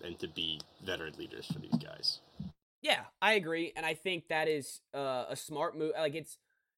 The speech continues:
Speaker 2: it's a smart move to just try to be better because,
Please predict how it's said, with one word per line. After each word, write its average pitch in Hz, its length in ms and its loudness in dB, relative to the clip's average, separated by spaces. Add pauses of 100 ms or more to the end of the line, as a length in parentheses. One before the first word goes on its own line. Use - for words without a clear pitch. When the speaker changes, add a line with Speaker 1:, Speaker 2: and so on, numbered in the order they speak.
(300)
Speaker 2:
it's 156 120 -8
a 196 40 -4
smart 226 380 4
move 202 320 10
to - 80 -14
just 151 240 -4 (180)
try 170 340 4
to 151 80 4
be 147 180 -4
better 120 440 -4 (500)
because, 127 540 -4